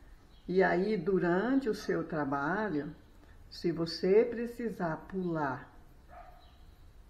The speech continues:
aqui, ó, deixa eu mostrar pra você, ó. Uma, duas, três.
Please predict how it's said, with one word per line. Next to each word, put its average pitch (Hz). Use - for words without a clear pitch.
aqui, -
ó, -
deixa 185
eu 165
mostrar 165
pra 180
você, 190
ó. 151
Uma, 160
duas, 156
três. -